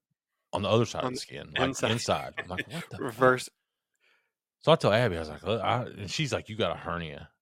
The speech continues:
Speaker 1: I was like, "No, I just pulled a muscle or something."
Speaker 2: Doctor
Speaker 1: So
Speaker 2: Abby.
Speaker 1: I'm icing it. I'm doing all this stuff. It's, like, for the first week, it's painful. But so I call the doctor as soon as I get back. I'm like, "Hey."
Speaker 2: Yeah.
Speaker 1: <clears throat> This, listen.
Speaker 2: Should make Abby give you a massage.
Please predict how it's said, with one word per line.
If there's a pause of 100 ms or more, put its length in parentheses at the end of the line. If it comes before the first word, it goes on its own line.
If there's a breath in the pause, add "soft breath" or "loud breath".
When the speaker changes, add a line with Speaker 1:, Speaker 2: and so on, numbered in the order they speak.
Speaker 1:
I
was
like,
"No,
I
just
pulled
a
muscle
or
something."
Speaker 2:
Doctor (220)
Speaker 1:
So
Speaker 2:
Abby.
Speaker 1:
I'm
icing
it. (240)
I'm
doing
all
this
stuff.
It's,
like, (100)
for
the
first
week,
it's
painful. (100)
But
so
I
call
the
doctor
as
soon
as
I
get
back.
I'm
like,
"Hey." (360)
Speaker 2:
Yeah. (1080)
Speaker 1:
<clears throat>
This, (260)
listen. (800)
Speaker 2:
Should
make
Abby
give
you
a
massage.